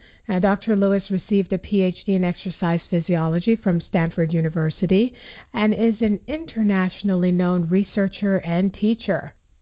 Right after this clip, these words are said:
Stephen Lewis is also a two-time survivor of pancreatic cancer,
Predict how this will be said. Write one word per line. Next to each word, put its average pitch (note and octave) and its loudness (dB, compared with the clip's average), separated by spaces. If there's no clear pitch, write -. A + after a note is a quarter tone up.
Stephen G3 2
Lewis F#3 0
is F#3 -6
also E3+ -4
a F3 -4
two-time G#3 0
survivor F3+ 0
of E3 -10
pancreatic E3 0
cancer, - -6